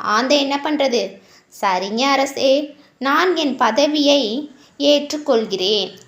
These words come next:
அப்படின்னு சொல்லிட்டு சொல்லிடுது. இப்ப இந்த பதிமூணு பக்கத்துல பாத்தீங்கன்னா நம்ம என்ன பார்த்திருக்கோம்? காட்டினுடைய ராஜா சிங்கம் வெளியூர் போகுது, அதனால ராஜா பொறுப்பை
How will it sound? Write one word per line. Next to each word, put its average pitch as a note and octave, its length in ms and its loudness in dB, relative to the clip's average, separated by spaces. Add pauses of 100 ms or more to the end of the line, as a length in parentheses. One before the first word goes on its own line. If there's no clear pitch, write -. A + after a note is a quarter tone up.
(240)
அப்படின்னு A#3 520 -4
சொல்லிட்டு G#3 340 -2 (720)
சொல்லிடுது. G#3+ 420 -2 (180)
இப்ப C4 300 -2 (420)
இந்த C4 220 0 (200)
பதிமூணு D#4+ 640 2
பக்கத்துல B3 460 -4 (640)
பாத்தீங்கன்னா C4 460 -2
நம்ம C4+ 160 -2
என்ன B3 220 -2
பார்த்திருக்கோம்? C#4 680 -2 (420)
காட்டினுடைய A#3+ 640 -2
ராஜா A#3 500 2
சிங்கம் C4+ 560 -2
வெளியூர் B3 360 -2
போகுது, F#3+ 380 -4 (540)
அதனால A3 420 0
ராஜா B3+ 420 4
பொறுப்பை A3 480 -2